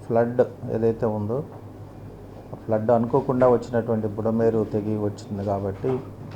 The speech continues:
మరి ప్రభుత్వ పరంగా ముఖ్యంగా గౌరవ ముఖ్యమంత్రి గారు స్వయంగా ఆయన మరి కలెక్టరేట్, విజయవాడ కలెక్టరేట్లోనే ఉండి బస్సులోనే, ఆ, ఈ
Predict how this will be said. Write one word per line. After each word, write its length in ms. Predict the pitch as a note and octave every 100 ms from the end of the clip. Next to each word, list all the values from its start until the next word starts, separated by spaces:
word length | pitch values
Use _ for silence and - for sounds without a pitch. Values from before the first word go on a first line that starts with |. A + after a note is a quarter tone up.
| - - - - -
మరి 100 | A2+
ప్రభుత్వ 480 | A2+ A2+ C3 D3+ C3
పరంగా 640 | B2 A#2 A#2 B2 B2 B2 - - - - - - -
ముఖ్యంగా 640 | - C3 A#2 A#2 G#2+ A2 - - - - - - G#2
గౌరవ 300 | A2+ A#2 A2+
ముఖ్యమంత్రి 560 | G#2 G2+ A2+ A2+ A2+
గారు 420 | A2 G#2+ G#2+ G#2+ - -
స్వయంగా 680 | - G#2+ G#2+ A#2 A2+ - - - - - - - - - - -
ఆయన 360 | G#2+ G#2 G2 G2+ - - - - - - -
మరి 220 | G#2 G#2
కలెక్టరేట్, 560 | G2+ A2 A2 A#2+ G#2+ A2
విజయవాడ 360 | G2+ A2 A2
కలెక్టరేట్లోనే 760 | A2 G#2+ G#2+ - A2 A2 G#2+ G#2
ఉండి 220 | G#2 G#2
బస్సులోనే, 680 | G2 F#2+ - A2 A2 G#2 - - - - - - - - - - -
ఆ, 240 | G#2+ G2+ -
ఈ 280 | A2+ G#2+ G2+